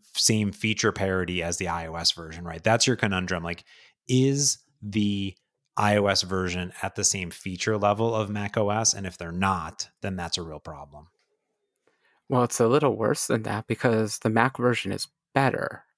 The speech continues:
Speaker 1: Oh.
Speaker 2: because Macs are more powerful than I O S.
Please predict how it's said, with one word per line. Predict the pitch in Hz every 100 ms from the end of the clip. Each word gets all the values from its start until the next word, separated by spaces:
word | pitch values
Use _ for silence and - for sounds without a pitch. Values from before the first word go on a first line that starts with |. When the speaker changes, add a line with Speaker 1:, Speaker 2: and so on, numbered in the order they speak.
| _ _
Speaker 1:
Oh. | 76
Speaker 2:
because | 123 110 - 117 110 107 -
Macs | 110 110 - -
are | 107
more | 110 101
powerful | - 107 107 - - - _ -
than | 98 - -
I | - 104
O | 101
S. | 98 107 - -